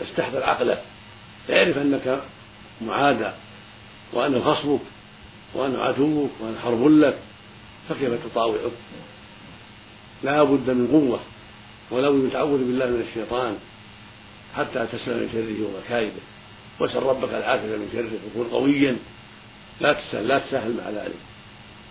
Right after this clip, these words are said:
ولا تمل إليه تقول: "أخاف، أخاف، أخاف ما كملت". لا، اجزم أنك كملت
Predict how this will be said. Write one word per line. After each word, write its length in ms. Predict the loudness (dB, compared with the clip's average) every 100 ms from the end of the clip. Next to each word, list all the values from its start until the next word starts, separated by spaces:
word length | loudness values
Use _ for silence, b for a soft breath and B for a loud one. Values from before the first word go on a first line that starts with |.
| -12
ولا 360 | -2 2 2 0 -8 -20 -20 -20 -4 2
تمل 140 | 4
إليه 420 | 6 6 6 4 -2 -16 -20 -20 -20 -8
تقول: 160 | -2
"أخاف، 340 | 0 2 0 -2
أخاف، 400 | -6 -2 -2 -2 -6 -20 -20 -20 -8
أخاف 160 | -2
ما 100 | 0
كملت". 400 | 2 4 6 6 4
لا، 180 | -2 -2 -10 -20 -20 -20 -20 -20 -20 -20 -20 -20 -14 -6
اجزم 300 | -4 6 8
أنك 200 | 8 4
كملت 380 | 2 2 2 -2